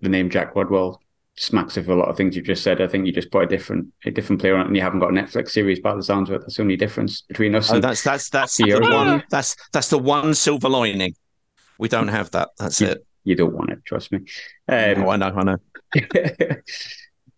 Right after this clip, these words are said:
Speaker 1: Justin, you, we, we touched on Rob Edwards there. The last time I had a, a Watford fan on the preview show, Rob Edwards was the manager, and it was like, "Well, yeah, it's not been perfect, but, you know, I have a feeling that he's gonna keep him in charge." And then lo and behold,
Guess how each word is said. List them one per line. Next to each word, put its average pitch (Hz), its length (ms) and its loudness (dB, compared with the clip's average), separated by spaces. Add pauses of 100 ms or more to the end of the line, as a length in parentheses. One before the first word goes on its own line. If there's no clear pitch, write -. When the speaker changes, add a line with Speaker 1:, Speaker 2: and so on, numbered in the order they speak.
(420)
Speaker 1:
Justin, 175 280 2
you, 160 160 4
we, 160 180 -2
we 160 220 0
touched 170 260 0
on 165 120 6
Rob 123 160 6
Edwards 123 320 0
there. 131 300 4
The 123 140 0
last 127 240 0
time 147 160 4
I 120 40 4
had 120 120 2
a, 110 180 4
a 110 60 -2
Watford 113 340 0
fan 113 180 2
on 113 120 4
the 117 60 -6
preview 107 340 0
show, 110 420 0
Rob 110 200 2
Edwards 107 260 0
was 104 140 2
the 101 60 2
manager, 104 340 4
and 104 100 2
it 110 40 0
was 110 120 0
like, - 160 0
"Well, 269 100 4
yeah, 349 120 4
it's - 180 2
not 165 140 4
been 107 160 4
perfect, 120 400 2
but, 156 100 2
you 135 60 4
know, 120 200 6
I 101 120 0
have 120 240 0
a 143 40 2
feeling 127 420 4
that 107 120 2
he's 117 140 -4
gonna 113 200 4
keep - 160 0
him 110 140 4
in 107 100 4
charge." 107 400 2
And 107 80 6
then 107 140 6
lo 107 80 6
and 98 100 6
behold, 98 440 2